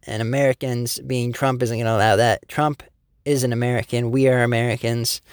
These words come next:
We have, we, we've made the decision as Americans not to allow this deal to go through. We can never rely on the, we can never, as people, rely on the government for anything, including stimulus checks.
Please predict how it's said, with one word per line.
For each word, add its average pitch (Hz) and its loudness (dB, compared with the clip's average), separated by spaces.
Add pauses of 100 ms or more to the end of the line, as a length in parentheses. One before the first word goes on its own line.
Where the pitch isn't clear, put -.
(420)
We 127 0
have, 120 2
we, 135 2
we've 131 2
made 135 4
the 131 2
decision 123 2 (540)
as 117 2
Americans 123 2
not 123 2
to 120 2
allow 107 4 (760)
this 120 -2
deal 120 2
to 123 -4
go 117 4
through. 123 2 (480)
We 147 -2
can 156 0
never 156 4
rely 135 6
on 120 0
the, 123 -2
we 135 -10
can 165 -4
never, 156 2
as 135 2
people, 131 -2 (420)
rely 123 2
on 123 0
the 120 -4
government 117 0
for - -10
anything, 123 -4
including 120 -2
stimulus 123 -2
checks. - 0